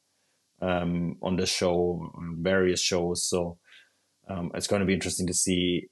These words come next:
what his future holds and whether he's gonna still be at the club. I mean, you mentioned Oliver Kahn, Hasan Salihamidzic. We're not sure if <laughs> they're still at the club when the,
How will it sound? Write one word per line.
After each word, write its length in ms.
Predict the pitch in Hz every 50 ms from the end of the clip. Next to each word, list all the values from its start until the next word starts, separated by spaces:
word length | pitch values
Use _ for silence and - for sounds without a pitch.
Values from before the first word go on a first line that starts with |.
| _ _ _ _ _ - - _
what 300 | - 69 90 92 90 -
his 220 | - 95 85 -
future 340 | - - - 95 - - 90
holds 440 | 82 78 87 90 92 90 85 - -
and 220 | 90 85 82 78 - -
whether 240 | - 90 87 85 85
he's 240 | 78 87 85 - -
gonna 240 | - 92 87 87
still 300 | 87 - - - 92 87
be 180 | 78 - 92 92
at 100 | 87 -
the 80 | 87 82
club. 280 | - - 87 87 85 - - _ _ - - - _ _ -
I 40 | 90
mean, 160 | 90 95 95
you 80 | 95
mentioned 320 | 95 107 107 - - - 104
Oliver 240 | 95 92 85 85 92
Kahn, 280 | - - 92 92 90 87
Hasan 260 | - 95 - - 85
Salihamidzic. 800 | - 95 95 87 85 82 90 90 87 - - 95 90 92 - -
We're 140 | 92 92 82
not 240 | 85 90 85 -
sure 340 | - - - 95 87 85 73
if 160 | 78 - - -
<laughs> 0 |
they're 260 | 120 - 98 - -
still 340 | - - - 123 - 113 92
at 100 | 90 -
the 100 | - -
club 280 | - - 92 87 87 -
when 160 | - 87 85
the, 140 | 85 85 85